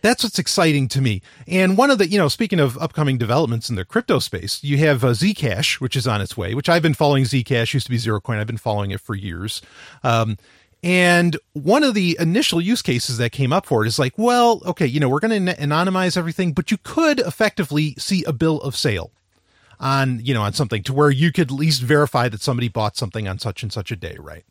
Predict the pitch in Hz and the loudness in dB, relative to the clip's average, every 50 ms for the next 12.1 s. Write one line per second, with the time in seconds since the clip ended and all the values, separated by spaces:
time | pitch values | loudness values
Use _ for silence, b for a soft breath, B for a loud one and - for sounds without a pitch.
0 | B B B B B B B B - 120 - - 139 160 165 b b b b b | B B B B B B B B -6 -4 0 2 2 0 0 b b b b b
1 | b b b b b b _ _ - 156 120 - _ - 294 349 - - 302 240 | b b b b b b _ _ -12 -12 -12 -6 _ 2 2 4 4 2 0 0
2 | - - 262 269 269 156 98 87 - - - 180 226 202 - 170 135 220 196 185 | 0 0 2 2 2 2 0 -4 -4 0 2 2 2 0 -2 0 2 4 4 4
3 | 190 156 226 269 302 240 208 175 165 220 240 220 - - 240 240 214 196 - 170 | 4 4 4 4 4 4 4 4 4 4 4 4 2 2 2 4 4 2 2 0
4 | 151 - 175 156 - - - 233 262 262 - 254 208 - - 196 190 196 190 160 | 0 2 2 2 2 0 0 0 0 2 0 -2 0 2 2 2 2 2 2 2
5 | 156 135 - 196 226 - 220 202 160 151 165 165 - 180 147 156 156 151 160 147 | 0 0 0 -2 0 2 2 2 4 4 2 2 0 -2 -2 -2 0 0 0 0
6 | 120 131 147 - - 160 165 175 180 151 - 170 151 139 147 156 131 127 117 117 | -2 -4 -6 -4 -2 -2 0 0 0 0 2 0 2 2 0 0 0 0 -2 -2
7 | 104 117 135 165 214 208 - - 131 139 135 - - 147 143 - - B B B | 0 0 2 2 2 0 0 0 0 0 0 0 -2 -2 -4 -4 -8 B B B
8 | B B B 127 135 131 131 123 120 135 151 139 135 123 123 160 165 170 151 143 | B B B 0 2 2 2 0 0 0 0 0 0 2 4 4 4 4 2 0
9 | 123 - 170 - 156 135 127 131 143 165 175 180 175 127 151 156 - 151 143 127 | 0 0 -2 0 0 2 2 2 2 2 2 0 0 0 -2 -2 0 0 0 2
10 | 127 127 131 - - 160 135 117 - 160 160 156 208 190 185 - - 185 185 190 | 2 2 2 0 0 0 -2 0 0 0 0 2 0 0 0 0 0 2 2 2
11 | 190 - - - 147 143 143 147 - - 156 139 143 143 - 135 127 131 135 139 | 2 0 -2 -2 0 0 2 0 0 0 2 2 2 0 0 0 0 0 0 0
12 | 139 | -2